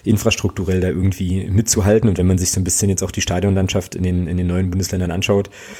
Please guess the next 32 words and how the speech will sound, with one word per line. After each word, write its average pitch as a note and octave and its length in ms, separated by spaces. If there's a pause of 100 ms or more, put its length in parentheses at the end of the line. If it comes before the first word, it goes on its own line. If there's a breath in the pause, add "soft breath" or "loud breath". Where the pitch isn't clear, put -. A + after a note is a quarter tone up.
(380 loud breath)
dann F2 140
sind F#2 200
die, F#2+ 240
äh, F#2 340
ja, F2+ 140
neu F2+ 260
gebauten G2+ 560
oder, F2+ 360
oder F2+ 240
sanierten F2+ 360
Stadien G2 400
jetzt F2+ 160
auch E2+ 120
noch G2+ 100
nicht F2+ 120
so F#2+ 100
furchtbar F2+ 380
alt. F#2+ 220
Also E2+ 140
das E2+ 260
dauerte F#2+ 300
ja D#2+ 100
auch F#2 140
wirklich E2+ 220
lange, G2+ 460
bis, - 280
äh, F#2 280 (200)
da F2 240
auch F#2+ 200
mal F2+ 320
sozusagen F2+ 320
Investitionen F#2 720